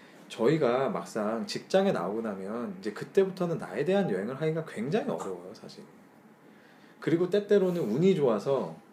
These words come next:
직장에서의 어떤 큰 충격 아니면 뭐,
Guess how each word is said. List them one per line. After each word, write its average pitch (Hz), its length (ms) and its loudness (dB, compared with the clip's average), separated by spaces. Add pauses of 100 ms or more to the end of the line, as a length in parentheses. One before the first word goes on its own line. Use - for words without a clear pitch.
(400)
직장에서의 156 680 2
어떤 104 420 0
큰 202 200 2
충격 196 540 2 (580)
아니면 120 500 -2
뭐, 95 380 0